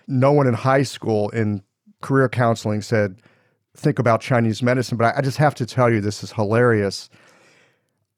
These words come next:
I got an email recently from a high school student who listens to the podcast asking about what it's like to have a career in Chinese medicine. So I, I suspect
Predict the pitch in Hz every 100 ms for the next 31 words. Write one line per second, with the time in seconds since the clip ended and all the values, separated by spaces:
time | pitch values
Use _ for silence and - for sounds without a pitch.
0 | _ 131 143 147 131 113 135 139 127 113
1 | 107 107 - 120 110 101 - 107 98 -
2 | 127 123 - 113 - - 104 92 - 117
3 | 120 120 120 - 113 - 113 113 107 104
4 | 82 - - - _ _ _ _ _ _
5 | _ - 123 123 - 123 113 104 104 104
6 | - 117 110 120 113 117 107 - 104 113
7 | 101 - 104 98 98 98 98 92 87 92
8 | 95 - 104 - 113 131 - 156 - 151
9 | - - 208 208 -